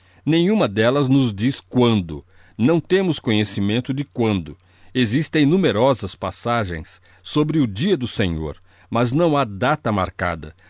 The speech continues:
não há dia ou hora específicos. Agora, há algumas indicações de que o dia do Senhor está próximo,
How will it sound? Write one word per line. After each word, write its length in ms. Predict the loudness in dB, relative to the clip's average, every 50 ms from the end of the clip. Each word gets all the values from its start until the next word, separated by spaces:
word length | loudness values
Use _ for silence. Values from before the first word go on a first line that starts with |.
| -16 _
não 220 | -2 0 2 2 2
há 100 | 0 0
dia 520 | -2 -4 -4 -4 0 0 0 0 0 -2 -2
ou 240 | 0 2 4 4 4
hora 320 | 4 4 2 2 0 -2 -4
específicos. 1040 | -6 -6 -6 -4 -4 -4 -6 -6 -6 -6 -6 -6 -10 -12 -12 -14 -16 -16 -16 -20 -20 _ _ _ _ _ -6
Agora, 440 | -2 0 0 2 2 0 0 -4 -6 -12 -20 -20 -20 -10 -4
há 200 | -2 0 0 2
algumas 520 | 2 2 0 2 2 2 2 2 2 2
indicações 880 | 2 2 2 -2 -4 -6 -6 -6 -6 -4 -2 -2 -2 -2 -4 -8 -14 -20 _ _ _ -6
de 100 | -6 -4
que 140 | -2 0 0
o 60 | 0
dia 220 | 2 2 0 0
do 80 | 0 -2
Senhor 540 | -4 -6 -6 -4 -4 -2 0 0 -2 -2 -6 _ _ _
está 260 | -14 -8 -4 -4 -4
próximo, 680 | -4 -2 -2 0 0 0 0 -2 -8 -12 -12 -12 -14 -16